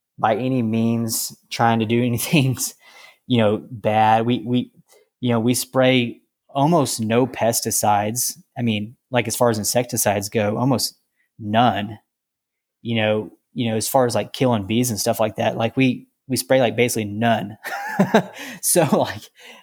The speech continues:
um, I just want people to know that, like, i-, in, in, and then getting involved in kind of this little niche on Instagram has been kind of fun. Like, you know, meeting people like Farmer Dan,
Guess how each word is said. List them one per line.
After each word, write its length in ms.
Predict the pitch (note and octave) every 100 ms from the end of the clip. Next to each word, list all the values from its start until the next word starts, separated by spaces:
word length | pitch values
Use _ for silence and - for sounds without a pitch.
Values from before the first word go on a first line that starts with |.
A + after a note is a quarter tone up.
| - -
um, 500 | C3 B2 G#2+ G#2 B2+ _ _ _ _ _ _
I 60 | C3+
just 320 | C3 B2+ -
want 200 | A#2+ C3
people 220 | C3 B2+ A2+
to 60 | G2+
know 220 | A2+ C#3
that, 300 | G2+ G#2+ -
like, 280 | A2+ A2 - _ _ _ _ _ _ _ A#2+
i-, 120 | C#3+
in, 160 | D#3+ D#3+ D#3+
in, 420 | D#3 D3+ D3 B2 _ _ _ _ _ _ _ - - _ _ _ _ E3
and 400 | E3 E3+ E3+ E3
then 220 | F#3 F3+
getting 200 | E3+ F#3
involved 460 | F3 B2+ C3+ D3+ C#3+
in 80 | B2+
kind 180 | C#3
of 80 | C#3
this 240 | B2+ A#2 C#3
little 160 | A#2+
niche 560 | A2+ A2 A2+ A2+ - - _ -
on 240 | B2+ A#2
Instagram 480 | A#2 D#3+ C3+ A#2 A#2
has 100 | A2+
been 160 | B2+ A2+
kind 140 | A2+
of 80 | G#2+
fun. 320 | - E3+ A2+
Like, 180 | A#2 - _ - - - _ -
you 160 | B2
know, 60 | A#2
meeting 300 | B2 C3 A#2
people 300 | A#2+ A#2 A2
like 240 | A2 A2+ -
Farmer 260 | A#2 A2
Dan, 560 | G#2 G#2+ G#2+ G#2+ G#2+